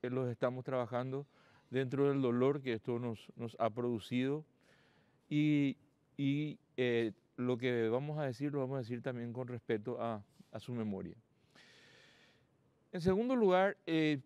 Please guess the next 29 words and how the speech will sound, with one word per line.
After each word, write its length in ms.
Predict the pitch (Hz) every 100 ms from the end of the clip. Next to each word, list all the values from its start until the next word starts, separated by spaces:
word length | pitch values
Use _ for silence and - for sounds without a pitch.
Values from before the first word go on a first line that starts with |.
| _ _
sí, 340 | - 170 160 - - - - -
estamos, 960 | 147 131 151 151 160 156 139 123 - -
hemos, 540 | 147 151 151 - -
eh, 680 | - 139 135 131 127 123 117
eh, 20 |
confirmado 800 | 113 139 131 135 143 175 156 165 165 - _ _ - - -
que 100 | 135
vamos 380 | 127 127 143 147
a, 420 | 135 139 135 127 120
fundamentalmente 680 | 160 180 175 165 226 214 208
a 80 | 202
cumplir 400 | 185 147 180 170
la 140 | 139
ley. 280 | 110 101 110 -
¿Qué 120 | 160
significa 500 | 190 190 165 180 180
cumplir 400 | 160 143 160 160
la 100 | 151
ley? 320 | 147 190 202 - _ _ _ _ _ -
Hacer 440 | 123 - 160 185
el 240 | - 156
día 360 | 151 160 160 160
dieciocho 800 | - 151 131 135 151 147 175 180 - _ _ _ _ -
las 640 | 135 135 135 131 123 -
elecciones 560 | 139 135 - 151 160 151
internas 500 | 151 160 165 160 151
de 80 | 139
los 140 | 139
partidos 720 | 131 120 151 156 160 - -